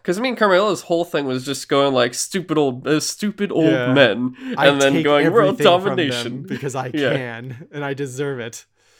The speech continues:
Speaker 1: Yeah, it's like, "All right, yeah, you're probably gonna die soon." <laughs>
Speaker 2: Yeah, she went insane.
Speaker 1: Yeah, she really, yeah, she straight up lost it.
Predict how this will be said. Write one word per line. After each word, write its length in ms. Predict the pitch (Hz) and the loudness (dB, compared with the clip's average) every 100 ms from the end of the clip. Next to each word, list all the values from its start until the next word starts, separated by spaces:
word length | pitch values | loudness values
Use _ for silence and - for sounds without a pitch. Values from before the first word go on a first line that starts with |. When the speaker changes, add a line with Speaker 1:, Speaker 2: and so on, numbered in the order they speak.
| _ _ | _ _
Speaker 1:
Yeah, 320 | - 139 120 156 | -4 2 2 2
it's 160 | - | -2
like, 240 | 165 143 - | -4 -4 -2
"All 60 | |
right, 320 | 180 170 160 147 | 0 2 0 0
yeah, 160 | 165 | -2
you're 160 | 165 214 | -2 -4
probably 240 | - 180 | -4 -2
gonna 160 | 127 107 | -4 -2
die 260 | 101 127 | 0 0
soon." 300 | 127 123 127 127 | 0 -4 -6 -8
<laughs> 580 | - 571 587 554 - 143 | -14 -16 -16 -18 -16 -6
Speaker 2:
Yeah, 320 | 147 135 127 | -4 -4 -4
she 120 | 190 | -6
went 180 | 196 196 | -6 -6
insane. 580 | 196 - 202 117 117 107 - _ _ _ _ - 180 | -10 -10 -10 -10 -12 -14 -18 _ _ _ _ -16 0
Speaker 1:
Yeah, 220 | 160 127 | 4 4
she 140 | 127 156 | 2 0
really, 360 | 165 135 127 | 0 -2 -6
yeah, 280 | - 131 120 | -2 0 0
she 220 | 127 - 135 | -4 -12 -16
straight 320 | - 139 117 | -12 -8 -8
up 120 | 107 | -6
lost 380 | 117 117 127 117 | -2 -2 -4 -12
it. 160 | - | -12